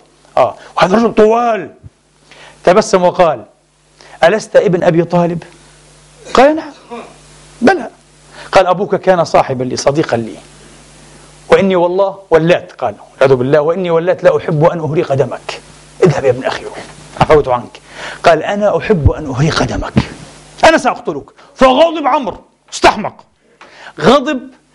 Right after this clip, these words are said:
فنزل عن فرسه فعقره، قتل الفرس، ثم صاول عليا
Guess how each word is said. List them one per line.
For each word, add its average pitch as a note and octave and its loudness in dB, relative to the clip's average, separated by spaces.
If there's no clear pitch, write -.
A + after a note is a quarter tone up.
فنزل C4 2
عن B3 -4
فرسه A#3+ 0
فعقره، B3+ 2
قتل B3 4
الفرس، B3+ 0
ثم B3+ 4
صاول A#3+ 0
عليا F3+ -6